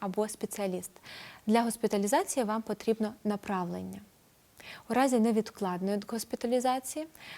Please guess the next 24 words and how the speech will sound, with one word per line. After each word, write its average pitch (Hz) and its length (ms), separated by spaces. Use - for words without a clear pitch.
воно 277 180
відбувається 247 600
через 269 340
приймальне 214 480
відділення 220 640
невідкладної 202 600
допомоги, 185 580
центральну 208 520
Notaufnahme. 185 600
Перебування 247 720
в 214 80
лікарні, 202 600
медичне 269 320
забезпечення, 220 680
харчування 220 680
майже 240 300
повністю 269 640
сплачує 214 500
страховка. - 600
Пацієнт 311 520
повинен 220 360
сплачувати 226 760
за 196 120
день 277 320